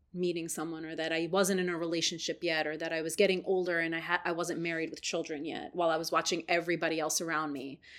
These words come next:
you know, getting married and having kids, or when I would show up at family functions and my uncle would be like, "Huh, why aren't you married again? You should have somebody."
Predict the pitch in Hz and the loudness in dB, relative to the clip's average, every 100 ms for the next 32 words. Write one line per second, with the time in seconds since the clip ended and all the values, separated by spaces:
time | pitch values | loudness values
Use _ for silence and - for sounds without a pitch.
0 | - - - 151 147 175 165 160 151 156 | -20 -14 -6 -4 2 2 4 2 2 0
1 | 156 160 156 156 - 151 147 170 165 165 | -2 -2 -2 -4 -2 -2 0 0 0 0
2 | 165 165 160 - 220 185 180 180 175 170 | 0 0 0 6 8 8 6 2 2 2
3 | 165 190 165 - 160 156 165 165 160 165 | 2 2 2 0 -2 -2 -2 -2 -2 0
4 | 180 165 160 175 170 165 156 - - - | 2 4 4 4 4 4 4 4 2 0
5 | - - - - 190 208 - 349 381 247 | -14 -14 -14 -8 -2 4 8 12 12 12
6 | 185 127 - 180 - 160 262 269 311 - | 10 2 -6 -12 -8 4 10 12 12 12
7 | 180 160 151 | 2 2 -2